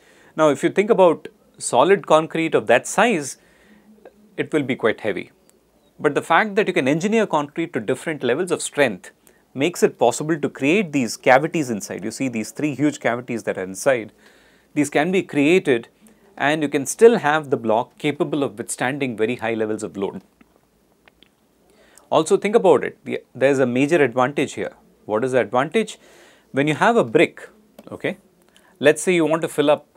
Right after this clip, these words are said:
a total of one cubic meter of space for the wall. Okay, you want to use bricks to fill up one cubic meter of wall space. Okay, the same thing you want to attempt with concrete hollow blocks also. Okay,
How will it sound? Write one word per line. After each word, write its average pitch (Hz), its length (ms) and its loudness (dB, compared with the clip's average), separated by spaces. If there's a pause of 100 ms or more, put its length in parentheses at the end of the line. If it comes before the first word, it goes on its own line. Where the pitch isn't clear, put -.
(460)
a 127 80 -2
total 143 340 0
of 160 220 -2 (400)
one 143 300 0
cubic 156 400 -2
meter 139 240 -2
of 127 340 -2 (140)
space - 360 -4
for - 140 -10
the 95 80 -4
wall. 90 240 -4 (2500)
Okay, 117 260 -6
you 104 100 -4
want 127 200 -4
to 131 60 -4
use 135 220 -2
bricks 135 340 -2
to 147 100 -4
fill 117 220 -4
up - 160 -8 (360)
one 135 200 0
cubic 135 340 -4
meter 117 220 -10
of 107 140 0
wall 95 180 -2
space. - 480 -16 (480)
Okay, 156 220 -8 (400)
the 135 100 -2
same 175 240 6
thing 165 180 -2
you 143 120 4
want 143 220 6
to 160 40 4
attempt 139 340 2
with - 220 -4 (380)
concrete 123 400 0
hollow 107 240 -6
blocks 95 280 -6
also. 82 300 -10 (420)
Okay, 131 280 -12